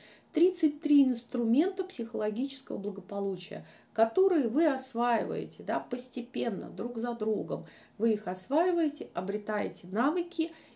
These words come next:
и становитесь психологически здоровым человеком, которому что? Не надо идти к психологу, потому что он становится автором своей жизни, у него есть волевая саморегуляция,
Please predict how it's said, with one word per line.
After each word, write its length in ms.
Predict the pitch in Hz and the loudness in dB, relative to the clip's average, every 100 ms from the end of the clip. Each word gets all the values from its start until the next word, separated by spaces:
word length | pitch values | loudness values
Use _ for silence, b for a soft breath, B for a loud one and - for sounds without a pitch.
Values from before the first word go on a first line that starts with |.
| - | -10
и 80 | |
становитесь 640 | 220 - 190 226 302 294 262 | -8 -8 -4 0 0 -2 -10
психологически 800 | - 202 190 185 226 - - 196 | -12 -8 -6 -4 -6 -10 -16 -10
здоровым 400 | 165 175 202 196 | -8 -6 -6 -6
человеком, 580 | - 180 170 160 - - | -8 -4 -4 -6 -10 -14
которому 460 | - - 196 175 | -14 -8 -8 -6
что? 400 | 165 - 330 427 B B B - | -12 -2 0 0 B B B -10
Не 240 | 151 160 | -6 -2
надо 420 | 226 302 359 349 | 0 0 0 -2
идти 240 | 330 - 302 | -2 -2 -2
к 80 | - | -2
психологу, 760 | - 285 277 240 180 160 - | -8 -2 -2 -2 -4 -8 -14
потому 360 | - 165 180 214 | -12 -8 -4 -4
что 200 | 214 233 | -4 -6
он 140 | 254 | -6
становится 520 | - - 254 349 359 311 | -8 -8 -4 -4 -2 -6
автором 320 | 320 349 339 | -4 -6 -6
своей 240 | - 320 | -4 -6
жизни, 540 | 302 262 240 240 233 B B B _ | -4 -6 -6 -2 -4 B B B _
у 80 | 196 | -4
него 240 | 220 254 | 0 2
есть 240 | 330 339 | 0 0
волевая 480 | 302 294 302 302 311 | 0 2 4 4 2
саморегуляция, 1160 | 302 294 294 285 269 294 214 196 196 - 202 | 2 4 4 4 2 2 2 0 -4 -10 -12